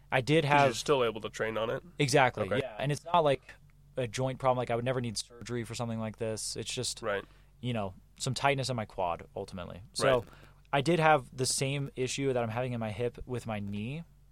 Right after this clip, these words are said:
Speaker 1: last year.
Speaker 2: Right.
Speaker 1: Um, and it was the same thing. It was just some tightness in my quad, but doing, like, foam rolling and stuff has really helped. I mean, I have no knee pain anymore. So I haven't really gotten injured, but, um,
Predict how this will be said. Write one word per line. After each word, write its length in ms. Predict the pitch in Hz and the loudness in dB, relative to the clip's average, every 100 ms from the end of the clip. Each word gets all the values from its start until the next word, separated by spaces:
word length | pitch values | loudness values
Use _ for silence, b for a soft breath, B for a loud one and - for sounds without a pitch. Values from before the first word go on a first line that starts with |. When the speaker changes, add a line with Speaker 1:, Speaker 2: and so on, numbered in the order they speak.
| - 123 | -10 0
Speaker 1:
last 320 | 131 143 - | 2 0 -2
year. 320 | 143 160 175 - - - - | -4 -4 -6 -12 -20 -20 -4
Speaker 2:
Right. 200 | 110 98 - - - | -2 -2 -6 -10 -2
Speaker 1:
Um, 360 | 131 127 120 - 139 | 0 0 -2 -6 -4
and 160 | 135 | -2
it 80 | 139 | -2
was 100 | 131 | -2
the 80 | 120 | -2
same 220 | 131 117 | -2 -4
thing. 220 | 107 92 | -8 -8
It 40 | 120 | -6
was 120 | 113 | -4
just 140 | 117 | -4
some 100 | 123 | -4
tightness 280 | 110 123 123 | -2 -4 -2
in 40 | 123 | -6
my 120 | 110 | -8
quad, 380 | - 113 110 104 | -4 -2 -2 -4
but 200 | 107 - b b b - | -8 -8 b b b -2
doing, 180 | 135 | -2
like, 220 | 127 113 - | -2 -4 -4
foam 260 | 120 113 | -4 -2
rolling 240 | 113 110 113 | -4 -4 -4
and 100 | 104 | -4
stuff 300 | 110 104 - | -4 -4 -4
has 420 | 110 101 - - - - _ - | -6 -4 -6 -8 -20 -20 _ -14
really 400 | 110 117 104 95 87 - | -4 -2 -2 -6 -10 -12
helped. 200 | 110 110 | -6 -2
I 120 | 123 120 | -2 -2
mean, 100 | 113 | -2
I 40 | |
have 160 | 117 107 | -4 -4
no 260 | 110 101 | -6 -6
knee 180 | 98 98 | -6 -10
pain 240 | - 92 | -10 -12
anymore. 320 | 85 90 - 92 | -12 -12 -10 -6
So 300 | 120 104 - b b b b b b b - | -2 -4 -6 b b b b b b b 0
I 100 | 139 | 4
haven't 260 | 185 202 131 | 4 2 2
really 320 | 139 139 123 B B - | 2 4 2 B B 2
gotten 280 | 135 131 123 | 4 4 0
injured, 400 | 131 143 151 135 | -2 0 0 2
but, 240 | 131 120 - | 2 2 -2
um, 460 | 131 123 113 107 | -2 0 -2 -6